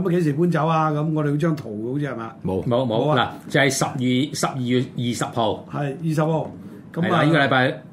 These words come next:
Speaker 3: 誒，即係今個月嘅二十號就由呢個力寶中心十一樓，即係大家去辦簽證啊、辦咩嘅，誒，文件認證嘅話呢，驗證啊，就二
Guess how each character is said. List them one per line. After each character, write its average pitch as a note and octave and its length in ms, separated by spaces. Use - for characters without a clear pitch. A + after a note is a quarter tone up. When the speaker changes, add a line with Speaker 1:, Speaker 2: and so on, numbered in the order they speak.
Speaker 3:
誒， A2+ 400
即 F#3 100
係 E3 100
今 F3 200
個 C#3 80
月 A#2 80
嘅 A#2+ 140
二 A2+ 40
十 G#2+ 120
號 G#2 280
就 B2 200
由 G#2 220
呢 D#3+ 180
個 B2+ 260
力 A2+ 160
寶 A#2 160
中 D#3 220
心 D3 120
十 - 160
一 D3 100
樓， B2+ 200
即 C#3+ 80
係 C3 60
大 A2 160
家 C3+ 220
去 A2 220
辦 G2 280
簽 C3+ 300
證 G#2 240
啊、 G#2 120
辦 F#2+ 220
咩 A#2 160
嘅， G2+ 160
誒， G#2 340
文 G#2 200
件 B2 120
認 A2+ 220
證 A#2 140
嘅 G#2+ 160
話 G2+ 200
呢， C3+ 140
驗 G#2 160
證 A2 180
啊， C3 160
就 A2+ 200
二 A#2+ 120